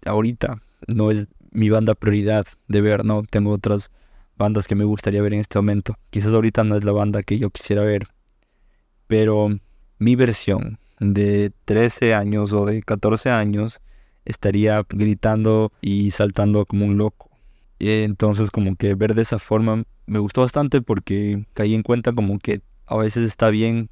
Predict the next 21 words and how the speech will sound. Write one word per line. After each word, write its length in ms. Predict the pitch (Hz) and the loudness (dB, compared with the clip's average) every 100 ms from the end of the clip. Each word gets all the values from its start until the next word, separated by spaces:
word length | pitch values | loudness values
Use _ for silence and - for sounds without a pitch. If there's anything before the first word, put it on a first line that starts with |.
| - | -10
hacer 320 | - - 104 | -12 -4 -2
las 220 | 107 - | -2 -2
cosas, 600 | - 107 - 110 107 - - - - - _ _ | -2 -2 0 -2 -4 -12 -20 -20 -20 -20 _ _
bueno, 200 | 110 104 | 0 2
no 100 | 110 | 2
a 80 | |
veces, 340 | 107 107 - 101 | 2 0 -2 -2
yo 120 | 101 | 0
creo 160 | 104 107 | 0 0
que 80 | |
siempre 340 | - 110 107 104 | -2 0 0 0
está 220 | - 107 | -2 0
bien 240 | 104 104 | 0 0
como 220 | 101 101 101 | -2 -2 -2
hacer 180 | - | -2
las 100 | 104 | -4
cosas 300 | - 107 107 | -2 -4 -4
por, 420 | - 107 104 101 113 | -4 -4 -2 -4 -8
por 300 | - 107 104 | 0 2 4
los 160 | 101 | 2
demás, 560 | 98 104 123 131 - | 2 0 0 -4 -12